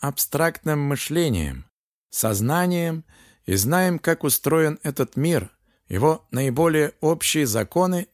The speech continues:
то есть философию. Мы лучше будем ориентированы в этом мире, лучше будем питаться,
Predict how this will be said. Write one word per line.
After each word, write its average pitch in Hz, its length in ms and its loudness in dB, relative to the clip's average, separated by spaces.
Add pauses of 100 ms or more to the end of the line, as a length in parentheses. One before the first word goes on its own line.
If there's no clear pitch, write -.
то 160 140 0
есть 185 400 -2
философию. 90 920 -2 (520)
Мы 165 180 2
лучше 196 320 2
будем 160 460 2
ориентированы 151 920 2
в 135 60 0
этом 147 280 0
мире, 143 460 0 (360)
лучше 170 340 0
будем 151 340 0
питаться, 156 720 2